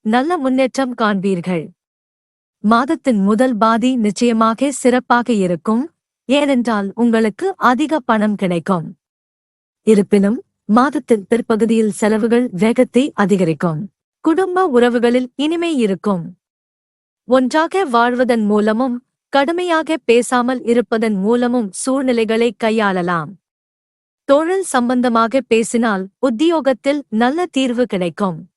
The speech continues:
உங்கள் மேலதிகாரிகளின் ஆதரவை பெற நீங்கள் சில முயற்சிகளை எடுக்க வேண்டியிருக்கும், ஏனெனில் சில சமயங்களில் அவர்கள் உங்கள் மீது கோபப்படக்கூடும். அத்தகைய சூழ்நிலையில் அவர்களின் நம்பிக்கை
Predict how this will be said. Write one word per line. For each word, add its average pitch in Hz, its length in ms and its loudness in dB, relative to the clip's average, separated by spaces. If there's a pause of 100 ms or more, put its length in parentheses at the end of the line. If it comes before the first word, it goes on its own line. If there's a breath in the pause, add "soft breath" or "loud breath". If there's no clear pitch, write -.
(840)
உங்கள் 320 360 0
மேலதிகாரிகளின் 254 960 2 (120)
ஆதரவை 233 480 2
பெற 196 220 0 (220)
நீங்கள் 247 500 2
சில 185 240 0
முயற்சிகளை 254 640 0 (100)
எடுக்க 240 340 0
வேண்டியிருக்கும், 185 760 0 (400)
ஏனெனில் 302 540 2
சில 240 180 2
சமயங்களில் 233 760 2
அவர்கள் 202 460 0
உங்கள் 277 340 0
மீது 262 280 2
கோபப்படக்கூடும். 165 960 0 (1040)
அத்தகைய 262 420 0 (140)
சூழ்நிலையில் 220 600 2 (300)
அவர்களின் 233 520 2
நம்பிக்கை 247 520 2